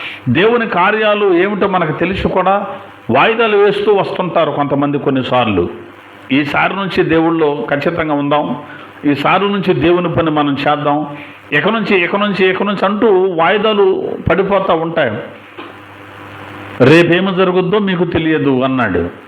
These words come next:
కాబట్టి ఇప్పుడే అవకాశం ఉండగా దేవుని కార్యాలు, దేవుని పనులు మనం చేయాలి. దేహంతో ఏదైతే మనం జరిగిస్తామో వాటి ఫలితాన్ని మనం ఖచ్చితంగా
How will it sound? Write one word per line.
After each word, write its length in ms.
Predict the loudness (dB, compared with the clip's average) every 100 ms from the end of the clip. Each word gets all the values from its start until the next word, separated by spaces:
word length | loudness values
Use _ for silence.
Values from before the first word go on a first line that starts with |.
| -20 -20 -20 -20 -20 -20 -20 -18 -16 0
కాబట్టి 520 | 2 2 2 -2 -2 -8 -14 -20 -20 -20 -20 -20 -6
ఇప్పుడే 580 | -2 0 2 2 4 2
అవకాశం 680 | 2 2 2 2 2 0 0
ఉండగా 400 | 0 0 0 2
దేవుని 460 | 2 4 2 0
కార్యాలు, 600 | 0 2 2 2 0 0
దేవుని 420 | 0 2 2 0 -2
పనులు 300 | -2 -2 -2
మనం 240 | -2 -2 0
చేయాలి. 280 | 0 0 -2
దేహంతో 960 | -2 2 2 2 0 0 0 0 -2 -10 -16 -20 -20 -20 -18 -2
ఏదైతే 440 | 2 4 4 2 0
మనం 260 | 2 2
జరిగిస్తామో 600 | 2 0 0 -2 -2 0
వాటి 260 | 0 0 -2
ఫలితాన్ని 560 | -2 0 0 0 0 2
మనం 240 | 0 0
ఖచ్చితంగా 600 | -2 -2 -2 -2 0 -2